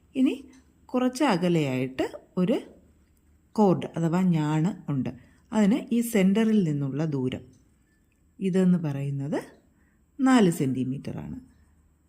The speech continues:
അപ്പോൾ ഇവിടെ നമുക്ക് മനസ്സിലാക്കാം ഈ, ഏഹ്, റേഡിയസും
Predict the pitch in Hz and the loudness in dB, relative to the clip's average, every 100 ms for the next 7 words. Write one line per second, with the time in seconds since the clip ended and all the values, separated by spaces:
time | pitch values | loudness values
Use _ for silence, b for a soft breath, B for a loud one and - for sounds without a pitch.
0 | _ 185 175 180 - 180 196 190 165 170 | _ -8 -2 -2 0 0 2 0 0 -2
1 | 156 156 147 143 254 392 - - 208 285 | -2 -2 -4 -4 -6 -8 -10 -2 0 0
2 | - B B B B B _ _ _ _ | -2 B B B B B _ _ _ _
3 | - 170 170 185 190 190 185 156 - | -2 0 4 6 4 4 2 2 -2